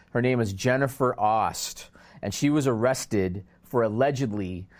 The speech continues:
leaving her toddler in a hot car. All right?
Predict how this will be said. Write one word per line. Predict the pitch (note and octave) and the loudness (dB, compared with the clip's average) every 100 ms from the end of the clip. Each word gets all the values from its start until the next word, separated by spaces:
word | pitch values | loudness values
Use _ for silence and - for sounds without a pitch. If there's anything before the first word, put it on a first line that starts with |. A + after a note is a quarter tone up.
| - | -14
leaving | A2+ B2 C3+ C#3 | -2 0 2 0
her | B2+ A#2 | 0 0
toddler | - A2+ B2+ C3 C#3+ | 0 2 2 0 0
in | A#2 | 0
a | G#2 | 0
hot | A2+ A#2 - | 0 -2 -2
car. | C#3 F#2 - - _ _ _ _ _ _ _ | 0 0 -2 -14 _ _ _ _ _ _ _
All | - | -2
right? | F#2+ A#2 F3 | 2 2 -2